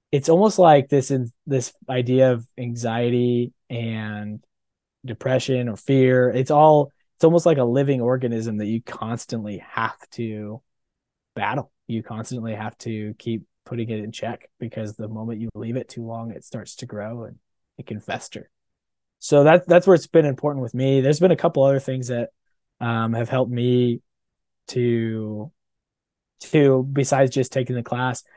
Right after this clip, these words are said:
I also had the opportunity to speak to some licensed clinicians at the time I decided to reach out and get some professional help. Um, and they gave me such great tactics, because what I learned about myself is, you know, my,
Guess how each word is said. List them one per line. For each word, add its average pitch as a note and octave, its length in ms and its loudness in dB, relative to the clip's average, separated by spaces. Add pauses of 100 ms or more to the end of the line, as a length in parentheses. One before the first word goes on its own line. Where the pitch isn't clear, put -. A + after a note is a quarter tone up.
(160)
I D3 60 6
also D#3+ 340 6
had C3+ 240 2
the C#3 80 2
opportunity C3+ 480 -2
to A#2+ 80 -10
speak - 520 -2
to B2 320 0
some A#2 640 -4
licensed A#2 520 -8
clinicians B2+ 840 -4
at C#3 100 -8
the B2+ 80 -6
time B2+ 280 -4
I A#2+ 120 -2
decided B2 340 -4
to A#2+ 60 -8
reach A#2 240 -4
out A2+ 160 -6
and A2+ 100 -8
get A#2 160 -8
some A2+ 140 -8
professional A2 500 -8
help. A2+ 260 -6 (680)
Um, A#2 340 0
and A#2+ 100 -2
they D#3+ 120 6
gave F#3+ 200 6
me C3 120 2
such C#3 360 -2
great A#2 300 -2
tactics, A#2 720 -8
because C3 280 -2
what C#3+ 120 2
I D3 80 4
learned C#3+ 300 4
about B2 320 -2
myself B2 600 -2
is, G#2+ 560 -8 (380)
you B2+ 140 -4
know, A2+ 120 -4
my, A2 360 -4